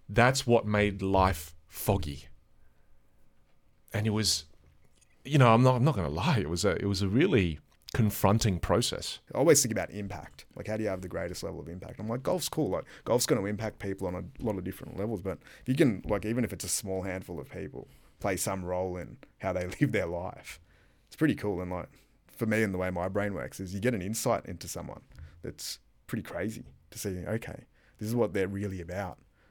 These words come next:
Speaker 2: you
Speaker 1: Mm.
Speaker 2: know, and it's powerful, right? Because once you get that too, like, all, it nearly looks after all the outcomes. So people always start with their goals. You know, it's like, "Oh, I wanna be a millionaire. I wanna start a podcast." It's like,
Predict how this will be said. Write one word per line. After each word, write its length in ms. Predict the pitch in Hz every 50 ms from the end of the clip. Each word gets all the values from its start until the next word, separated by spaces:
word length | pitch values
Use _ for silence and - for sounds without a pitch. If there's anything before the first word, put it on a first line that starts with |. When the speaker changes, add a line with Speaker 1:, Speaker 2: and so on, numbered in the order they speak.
| _ - 101
Speaker 2:
you 80 | 101 92
Speaker 1:
Mm. 40 | 90
Speaker 2:
know, 120 | 92 92
and 220 | 92 90 90 90 92 _ _ _ _ _ _ _ _ _ _ _ _ _ _ _ _ _ _ _ _ _
it's 100 | - -
powerful, 420 | - - 104 110 135 131 135 - 92
right? 160 | 90 87 73
Because 260 | 71 107 - 104 98
once 280 | 107 117 151 160 - 151
you 40 | 127
get 280 | - 113 101 104 -
that 200 | 117 101 69 -
too, 300 | - - 98 92 80 - - -
like, 180 | - 98 107 -
all, 340 | 104 123 147 170 165 - -
it 120 | 117 104
nearly 200 | 117 120 131 156 147
looks 300 | 110 104 110 110 - -
after 320 | 90 90 90 - - 113
all 100 | 107 101 87
the 160 | 85 80 82
outcomes. 600 | 92 87 - - - - - - - - - - _ _ _ _ _ _
So 220 | - - 113 107 101
people 280 | - 127 151 165 190 180
always 200 | 165 143 113 -
start 260 | - 110 104 107 87
with 100 | 101 104
their 100 | 92 87
goals. 480 | 87 87 85 76 - - - - - - _ -
You 80 | -
know, 60 | 90 90
it's 140 | 110 110 -
like, 160 | 90 87 -
"Oh, 200 | 113 120 101 85 -
I 60 | 113
wanna 220 | 127 113 98 95 87
be 340 | 90 87 85 80 76 - - _ _ _ _ _ _ _ _ _ _ _ _ _ _ _ _ _ _ _ _ -
a 40 | -
millionaire. 520 | - 117 117 101 92 92 90 82 78 82
I 60 | 92 110
wanna 220 | 117 110 107 95 90 - - - - - _ _
start 360 | - - - - 117 98 85
a 40 | 80
podcast." 560 | - - 139 147 135 - 127 98 - - - -
It's 80 | -
like, 200 | - - - -